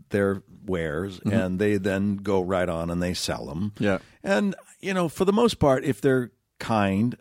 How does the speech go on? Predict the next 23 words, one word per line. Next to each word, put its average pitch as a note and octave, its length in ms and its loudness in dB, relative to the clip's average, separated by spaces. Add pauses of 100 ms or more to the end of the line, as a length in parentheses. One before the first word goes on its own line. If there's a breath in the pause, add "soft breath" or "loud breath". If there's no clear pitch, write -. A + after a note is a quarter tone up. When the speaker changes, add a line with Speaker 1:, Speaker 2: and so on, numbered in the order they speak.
Speaker 1:
uh, A2+ 220 -2
I A2+ 160 2
don't B2 240 2
mind G#2 320 2
signing G2+ 460 2 (100)
one G#2+ 400 -2 (280 soft breath)
each. - 460 -6 (160)
Speaker 2:
Yeah. G#2+ 240 4
Speaker 1:
You A2 60 2
know, G#2 260 4
and, G2 220 0
and G2+ 420 -4 (480)
as F#2 160 -2
an F#2+ 120 0
extension F#2 500 0
of F2+ 220 -2 (320)
th-, F#2 560 0
thank E2 240 -2
you. E2+ 220 2
Okay, F2 280 0
I F#2+ 80 2
get F2 160 0
it. E2+ 120 -2